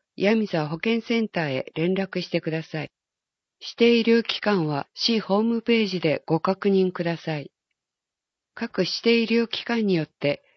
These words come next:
接種日時が異なりますので、必ず確認してください。他市町村で予防接種を受ける場合は、依頼書が必要ですので、必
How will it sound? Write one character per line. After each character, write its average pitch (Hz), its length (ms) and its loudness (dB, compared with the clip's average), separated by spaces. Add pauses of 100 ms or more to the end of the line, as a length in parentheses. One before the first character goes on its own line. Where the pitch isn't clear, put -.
(160)
接 208 200 -4
種 233 240 -4
日 233 360 0
時 180 180 -4
が 147 240 -4
異 - 240 0
な 208 140 4
り 202 100 4
ま 202 160 0
す 170 140 -4
の 151 100 0
で、 139 240 -6 (340)
必 214 360 0
ず 202 180 -2
確 180 300 -2
認 180 180 2
し - 60 -14
て 170 100 0
く 160 120 -8
だ 151 120 -4
さ 143 220 -8
い。 - 100 -14 (1200)
他 226 160 -2
市 - 160 -8
町 240 160 0
村 208 300 -2
で 160 200 -2
予 170 120 -2
防 214 200 -2
接 226 200 -4
種 180 240 -6
を - 20 0
受 151 100 -6
け 190 120 0
る 175 100 0
場 147 160 -2
合 143 140 -4
は、 135 180 -6 (380)
依 170 80 0
頼 214 200 2
書 214 180 -6
が 196 120 -2
必 - 260 -8
要 180 140 2
で 175 100 0
す - 140 -6
の 147 120 0
で、 131 220 -6 (480)
必 180 120 0